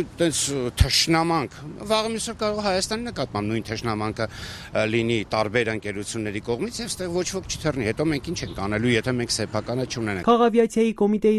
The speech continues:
Speaker 2: նախագահը դեռ դժվարանում է ասել, ի վերջո, երբ Հայաստանը կունենա ազգային ավիափոխադրող, նկատում է, պետությունը կարող է ազգային ավիափոխադրողի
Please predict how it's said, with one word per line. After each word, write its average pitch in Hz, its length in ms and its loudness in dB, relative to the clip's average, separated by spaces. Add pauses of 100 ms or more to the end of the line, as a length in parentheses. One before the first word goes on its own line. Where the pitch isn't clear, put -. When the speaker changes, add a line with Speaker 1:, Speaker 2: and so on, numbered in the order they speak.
Speaker 2:
նախագահը 196 480 2
դեռ 185 240 2
դժվարանում 196 560 2
է 190 140 6
ասել, 156 340 4
ի 185 160 0
վերջո, 196 400 2
երբ 185 300 4
Հայաստանը 180 500 4
կունենա 175 400 4
ազգային 170 480 4
ավիափոխադրող, 170 960 2
նկատում 165 460 4
է, 147 60 4 (120)
պետությունը 233 480 4
կարող 202 320 6
է 196 80 6
ազգային 190 400 4
ավիափոխադրողի 175 800 2